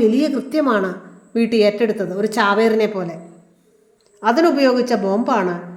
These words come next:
അടുക്കളയിൽ നിന്ന് അരങ്ങത്തേക്ക് എന്നാണ്. അപ്പം അതിന് അദ്ദേഹത്തെ സഹായിച്ചത് മഹത്തായ ആ നാടകമാണ്. അപ്പോൾ അടുക്കളയിൽ നിന്ന് അരങ്ങത്തേക്ക് എന്നത് വെറും ഒരു നാടകമല്ല, വായിച്ച് രസിക്കാനുള്ള, വായിച്ച് ആസ്വദിക്കാനുള്ള ഒരു നാടകമല്ല. ആ, ആ ഒരു ലക്ഷ്യം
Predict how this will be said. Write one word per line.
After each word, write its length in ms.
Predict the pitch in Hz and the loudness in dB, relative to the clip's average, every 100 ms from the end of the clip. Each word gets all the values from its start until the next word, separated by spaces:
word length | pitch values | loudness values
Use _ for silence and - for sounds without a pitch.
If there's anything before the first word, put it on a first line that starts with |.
| - 202 | -12 -4
അടുക്കളയിൽ 420 | 202 208 214 202 196 | -2 0 2 2 0
നിന്ന് 220 | 190 185 190 190 | -2 -4 -6 -8
അരങ്ങത്തേക്ക് 600 | 175 180 185 185 165 170 170 170 | -6 -4 -4 -6 -8 -10 -12 -14
എന്നാണ്. 240 | 170 160 - _ _ _ _ _ | -16 -16 -20 _ _ _ _ _
അപ്പം 140 | - 208 | -8 -4
അതിന് 140 | 233 220 | 0 0
അദ്ദേഹത്തെ 320 | 220 220 226 220 | 0 0 -2 -4
സഹായിച്ചത് 520 | 185 208 214 226 254 311 - - 196 | -2 0 0 -2 -2 -4 -8 -10 -6
മഹത്തായ 480 | 190 202 202 208 202 214 196 | -4 -2 0 2 2 -2 -4
ആ 20 | 190 | -8
നാടകമാണ്. 500 | 170 165 160 156 143 - _ - | -8 -10 -14 -14 -18 -20 _ -14
അപ്പോൾ 160 | 208 - - - 214 | -12 -12 -18 -12 -4
അടുക്കളയിൽ 360 | 214 240 254 269 | -2 0 2 2
നിന്ന് 120 | 277 254 | 2 2
അരങ്ങത്തേക്ക് 420 | 254 254 262 269 | 0 -2 -2 0
എന്നത് 160 | 262 254 254 | -2 0 0
വെറും 200 | 294 311 | 0 0
ഒരു 100 | 302 285 | 0 2
നാടകമല്ല, 480 | 240 240 254 233 180 180 | 0 0 0 0 0 2
വായിച്ച് 300 | 214 233 240 254 | 2 2 2 2
രസിക്കാനുള്ള, 760 | 220 233 240 - 247 233 208 202 196 180 - - - - 226 | 2 -2 -6 -2 0 0 0 0 0 -2 -12 -20 -18 -2 2
വായിച്ച് 340 | 240 262 262 233 | 4 2 2 2
ആസ്വദിക്കാനുള്ള 680 | 233 254 262 262 240 214 208 208 | 2 0 -2 0 0 2 2 2
ഒരു 80 | 202 | 0
നാടകമല്ല. 400 | 196 185 185 170 165 - - - | -2 -2 -4 -6 -8 -16 -14 -2
ആ, 40 | 247 285 | 0 4
ആ 20 | 320 | 4
ഒരു 100 | 330 302 | 2 0
ലക്ഷ്യം 280 | 262 - | -2 -2